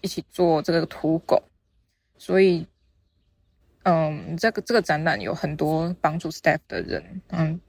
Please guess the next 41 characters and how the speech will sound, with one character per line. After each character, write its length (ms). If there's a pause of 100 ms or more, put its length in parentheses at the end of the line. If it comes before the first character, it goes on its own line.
这 200
两 200 (100)
位 240 (160)
都 160
是， 440 (340)
不 100
管 140
是 80
空 220
间 180
主 140
理 120
人， 160 (200)
还 80
是， 280 (440)
呃， 220 (200)
陶 260
的 500
一 120
个 180
支 280
持 220
者 240 (440)
都 140
好， 160 (340)
他 160
们 360 (560)
都 220
很 140
有 120
想 360
法。 220 (460)
那 280 (200)
红 280
玉 60
的 140
话， 320 (340)
他 200
在 360 (360)
开 220
幕 280